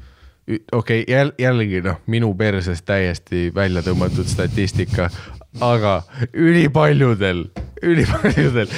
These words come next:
listen to me, Joe Rogan, ülipaljudel, äh, piffidel nagu, noh, on ikka see, vaat see, kus mingi, noh, kuradi, okei, mi-, mitte sõna-sõnalt sitase käega tüüp, aga, noh,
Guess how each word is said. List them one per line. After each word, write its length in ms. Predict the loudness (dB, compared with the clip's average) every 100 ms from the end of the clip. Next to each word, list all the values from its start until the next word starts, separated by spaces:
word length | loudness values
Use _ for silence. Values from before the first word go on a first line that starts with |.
| -6 -4 0
listen 580 | 2 2 0 0 0
to 160 | 2 2
me, 240 | 4 2 0
Joe 300 | 0 0 2
Rogan, 540 | 2 2 0 -2 -2 -2 -6 -2
ülipaljudel, 1000 | 2 4 2 2 2 2 0 0 -2 -4 -8 -10
äh, 680 | -4 0 0 0 0 0 -2 -2
piffidel 560 | -2 -2 -2 -2 -2
nagu, 360 | -2 -2 -2 -4
noh, 200 | -4 -4 -4 -4 -6 -6 -6 -8 -16 _ _ _ -14
on 240 | -4 -2
ikka 200 | 0 -2
see, 140 | -2
vaat 260 | -2 -4 -4 _
see, 260 | -6 0 0
kus 220 | 0 -2
mingi, 240 | -2 -2 -2
noh, 220 | -2 -4 _
kuradi, 500 | -6 -2 -2 -2 -2 -4 _ _ -20 _ -20 -20 _ _ _ _ _ -20 -20 _ _
okei, 300 | -4 0 0
mi-, 160 | -2 -2
mitte 300 | -4 0 -2
sõna-sõnalt 800 | 0 0 2 2 0 -2 -2 -4
sitase 440 | -4 -2 -2 -2
käega 320 | 0 0 -2
tüüp, 280 | -2 -2 -2 -4
aga, 280 | -2 -2
noh, 220 | -2 -4